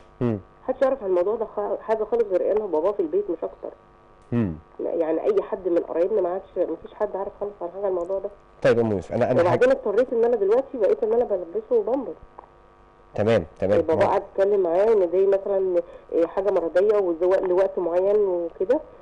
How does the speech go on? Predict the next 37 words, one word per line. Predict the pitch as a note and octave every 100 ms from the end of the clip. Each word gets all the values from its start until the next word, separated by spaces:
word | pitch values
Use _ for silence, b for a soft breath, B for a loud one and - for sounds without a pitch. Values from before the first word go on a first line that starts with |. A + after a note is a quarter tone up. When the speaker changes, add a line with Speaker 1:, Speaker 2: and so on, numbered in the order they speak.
| B
Speaker 1:
تمام. | - G#3+ G#3
Speaker 2:
فت-، | - - - -
فهو | F3+
استوعب | A3 G#3+ G#3+ A3 G#3
الكلام | F3+ - F3 G#3+
وبدا | G#3+ B3+
يلبسه. | - A3+ D4 G4+ - - - - - - -
بس |
Speaker 1:
تمام. | - -
Speaker 2:
هو | G3+ A3+ A3
برضه | A#3+ A3+ - B -
لان | D#3 G3 G#3
معاها | F#3+ A3
اخوه | A3 A#3
الصغير | - F#3+ A3 G#3+
معاه | F#3+
في | G#3
البيت، | G3 F3+ A3+ A#3+ -
آه، | F#3 F3+ F3+ - -
بدا | G#3 A3 -
ي-، | G3 -
هو | F3+ G#3+
عرف. | A3+ C#4 - - - - - -
Speaker 1:
مم. | A#2+ E2 - - - -
Speaker 2:
هو | E3
كانت | E3 G#3
مشكله | G3 - A3
ان | G#3 F#3
اخوه | F3+ A3 G#3+
يعرف، | G#3 A3 C4+ C#4
هو | F#3+
Speaker 1:
مم. | F3
Speaker 2:
دلوقتي | A2 F3+ -
كمان | F3 G3
اخوه | G3+ A#3+
عرف. | C#4+ - - - - - - - -
Speaker 1:
تمام. | G2+ D#2